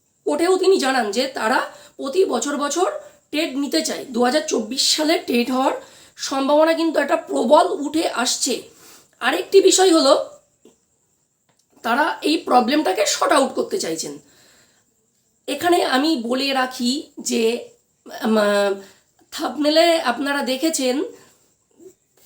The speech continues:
যে দু হাজার বাইশ সালের প্যানেলেই কি কোনো পরিবর্তন হতে পারে? একটা খুব ভাইটাল বিষয়, দু হাজার বাইশ সালের প্যানেলে কিন্তু অবশ্যই পরিবর্তন হবে।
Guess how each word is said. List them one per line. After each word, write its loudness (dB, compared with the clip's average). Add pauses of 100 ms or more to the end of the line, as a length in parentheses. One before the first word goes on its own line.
(440)
যে 4 (2000)
দু -6
হাজার 0 (280)
বাইশ 0 (100)
সালের 0 (160)
প্যানেলেই -2
কি -6
কোনো -2 (140)
পরিবর্তন 0
হতে -2 (120)
পারে? 4 (680)
একটা 0 (120)
খুব 6 (140)
ভাইটাল 2 (140)
বিষয়, -2 (480)
দু -6
হাজার 4 (160)
বাইশ 0
সালের 0 (100)
প্যানেলে 2
কিন্তু 2 (200)
অবশ্যই -2
পরিবর্তন -2
হবে। -12